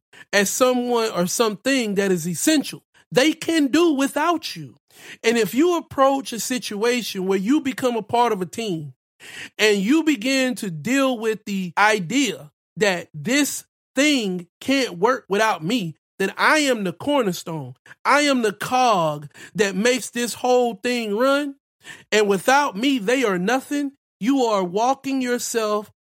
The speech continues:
down a hole that you will not get out of because the world doesn't need you.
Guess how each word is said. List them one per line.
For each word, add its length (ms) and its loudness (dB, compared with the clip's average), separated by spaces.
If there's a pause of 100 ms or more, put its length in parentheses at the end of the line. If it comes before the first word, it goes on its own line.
(100)
down 560 0 (320)
a 200 2
hole 720 -2 (240)
that 240 -4
you 100 -6
will 180 0
not 380 0
get 140 -2
out 240 -2
of 380 -14 (260)
because 540 0
the 100 2
world 840 0
doesn't 540 0
need 480 0
you. 300 -6